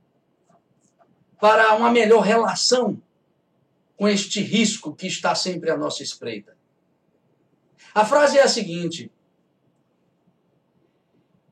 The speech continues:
"Deitou-se ali onde procurou beber água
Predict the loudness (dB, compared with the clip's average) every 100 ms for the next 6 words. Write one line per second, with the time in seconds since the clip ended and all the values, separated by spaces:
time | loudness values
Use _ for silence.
0 | _ _ _ 2 6 6 4 2 6 8
1 | 6 2 0 -2 -6 _ _ _ _ 2
2 | 2 4 2 2 0 -4 _ _ _ _
3 | _ _ _ _ _ _ _ _ _ _
4 | _ _ _ _ _ _ _ _ _ _
5 | _ _ _ _ 6 6 4 -2 4 4
6 | 4 0 0 0 2 0 -2 -12 _ _
7 | _ _ _ _ _ _ _ _ _ _
8 | _ _ _ _ _ 0 6 6 6 4
9 | 4 2 -8 _ _ _ _ _ _ _
10 | _ _ _ 4 4 4 4 2 2 -10